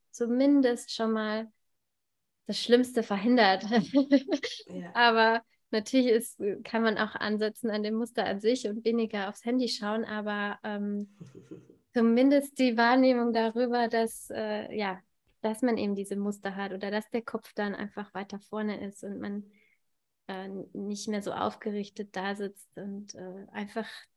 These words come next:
Speaker 1: da, da beginnt die, der erste Schritt, einfach
Speaker 2: Ja.
Speaker 1: das überhaupt wahrzunehmen, was da passiert.
Speaker 2: Ja. Und auch das, ähm, was du vorhin sagtest, mm,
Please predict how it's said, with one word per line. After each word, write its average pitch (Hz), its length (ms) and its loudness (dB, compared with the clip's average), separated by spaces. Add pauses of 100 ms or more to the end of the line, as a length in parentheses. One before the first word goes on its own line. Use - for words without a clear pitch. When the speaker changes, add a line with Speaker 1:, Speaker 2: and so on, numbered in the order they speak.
Speaker 1:
da, 208 400 0
da 196 220 -6
beginnt 202 440 -4
die, 185 260 -8 (560)
der - 120 -14
erste 202 260 -12
Schritt, - 440 -12 (220)
einfach 196 340 -12
Speaker 2:
Ja. 196 100 -10
Speaker 1:
das - 320 -14
überhaupt 190 460 -8
wahrzunehmen, 190 720 -10
was - 220 -16
da 202 200 -12 (120)
passiert. 208 440 -12 (760)
Speaker 2:
Ja. 190 200 -14 (720)
Und 190 280 -6
auch 202 280 -8
das, - 260 -16 (100)
ähm, 185 560 -8
was 185 240 -14
du 180 260 -16 (140)
vorhin 196 720 -8
sagtest, 190 600 -12 (600)
mm, 175 500 -10